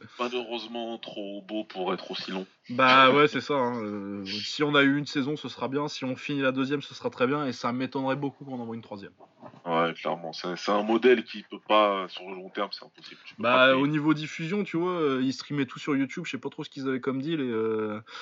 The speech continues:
Speaker 1: Ouais.
Speaker 2: le truc, c'est qu'ils ont signé beaucoup de combattants, qu'ils ont dû, à mon avis, signer pas mal pour les faire venir et leur faire accepter un tournoi comme ça. Mais, euh, ça fait que tu plais au hardcore parce que t'as signé beaucoup de bons combattants sans trop de gros profils.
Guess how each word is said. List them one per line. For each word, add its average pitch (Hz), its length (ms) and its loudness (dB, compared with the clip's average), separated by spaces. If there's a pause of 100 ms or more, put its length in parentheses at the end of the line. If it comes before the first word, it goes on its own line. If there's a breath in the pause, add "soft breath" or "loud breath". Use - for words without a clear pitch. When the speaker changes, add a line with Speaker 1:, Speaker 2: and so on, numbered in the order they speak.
(140)
Speaker 1:
Ouais. - 120 -2
Speaker 2:
le 131 80 4
truc, 196 160 0
c'est 151 140 -2
qu'ils 143 160 0
ont 143 60 2
signé 147 260 2
beaucoup 170 240 0
de - 40 -8
combattants, 175 360 0
qu'ils 139 180 -6
ont 135 40 -2
dû, 139 200 -2
à - 80 -2
mon 147 140 0
avis, 156 200 0
signer 139 220 -2
pas 139 140 0
mal 147 140 0
pour - 120 -2
les 143 80 2
faire 131 160 4
venir 135 280 2
et 123 40 4
leur 117 140 0
faire 127 100 0
accepter 123 320 -2
un 131 60 2
tournoi 127 240 0
comme 123 160 -2
ça. 185 200 0 (800 loud breath)
Mais, 120 160 4
euh, 120 1080 10
ça 131 180 2
fait 156 140 2
que - 40 -10
tu 143 200 -4
plais 151 160 6
au 147 140 10
hardcore 170 360 4
parce 131 140 -2
que - 80 -8
t'as 123 100 -4
signé 127 220 -4
beaucoup 139 180 -6
de 127 100 -14
bons 131 120 -6
combattants 139 420 -2
sans 143 340 -4
trop 151 300 -2
de 131 240 0
gros 123 220 0
profils. 156 460 -4